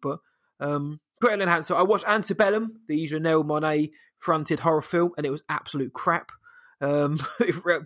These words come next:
bored the hell out of me, and the twist was just, uh, laughable. Mulan, finally went to watch Mulan, Disney Plus, and I thought it was okay. I didn't dislike it at all. I thought it was just fine. I, I felt it was a bit hollow. I didn't think it didn't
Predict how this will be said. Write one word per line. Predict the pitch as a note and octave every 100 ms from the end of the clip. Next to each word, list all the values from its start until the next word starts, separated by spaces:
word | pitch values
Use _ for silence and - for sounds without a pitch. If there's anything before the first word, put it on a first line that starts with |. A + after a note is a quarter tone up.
| _
bored | F3 E3
the | C#3+
hell | C#3 D#3
out | C#3+
of | D3+
me, | D3
and | C#3+
the | C3+
twist | - F3 -
was | C#3+ B2+
just, | C#3 - _ C3
uh, | A2+ C#3+
laughable. | C#3+ C#3+ D3 D3 D3 - _ _ _
Mulan, | F#3 A3 A#3 G3+ B2+ -
finally | _ F#3 F3+
went | E3+ D#3+
to | D#3+
watch | D#3+
Mulan, | D#3+ D#3 D3+ C3 B2 _ _ _
Disney | D3+ D3+
Plus, | - D3+ - - _ _ _ _ _ _ -
and | C#3 C3+ C#3 C#3
I | C#3+
thought | F#3 F3
it |
was | F#3+ F#3+
okay. | F#3 B3 G3
I | C3+
didn't | D#3+ -
dislike | - - C#3+ D#3
it | F3
at | E3
all. | A3
I | D3+
thought | F3 D3
it |
was | D3 D3 - - _ _ _ _
just | F3+ -
fine. | G#3 A3 C#3+
I, | C3+ _ C3
I | C3 C#3+
felt | D3 G3 F3 D#3+
it |
was | D#3 D3+
a | D#3
bit | -
hollow. | - D#3+ B2+ F3 - _ -
I |
didn't | C#3+ D3+
think | D3+
it | C#3+ C#3
didn't | F3 D3